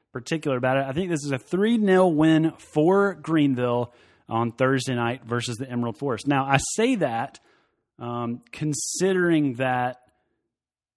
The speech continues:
we're gonna have some of our players, some of our best players on the field. Now, if we go with a full reserve squad or something like that, obviously those numbers may fluctuate a little bit. But for now,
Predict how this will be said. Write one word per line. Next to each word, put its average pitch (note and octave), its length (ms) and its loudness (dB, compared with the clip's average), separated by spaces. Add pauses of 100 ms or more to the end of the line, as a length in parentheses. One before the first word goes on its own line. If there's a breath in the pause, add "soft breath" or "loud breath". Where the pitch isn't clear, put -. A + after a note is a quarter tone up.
(160)
we're C#3 160 0
gonna D3+ 160 0
have C#3 240 -4
some D3 220 -4
of C3+ 80 -4
our A#2+ 160 -4
players, A#2+ 680 -8
some D3+ 100 -4
of C3+ 60 -4
our B2+ 120 -2
best A2+ 260 -6
players A2 360 -8
on G#2 140 -10
the F#2+ 60 -14
field. G#2 340 -10
Now, B2 260 -6
if C#3+ 160 -2
we C#3 200 -4
go D3+ 160 0
with C#3+ 160 -4
a B2 40 -4
full B2+ 240 -8
reserve C#3+ 440 -4
squad D3+ 440 0
or A#2+ 60 -6
something A#2+ 300 -8
like G#2+ 180 -8
that, C#3+ 320 -2 (300 loud breath)
obviously B2+ 360 -4
those A#2+ 220 -4
numbers A#2 300 -4
may A2+ 140 -6
fluctuate A2+ 580 -6
a G#2 40 -10
little G2+ 200 -10
bit. G#2+ 280 -10
But B2 140 -4
for C#3+ 140 -4
now, F3+ 340 0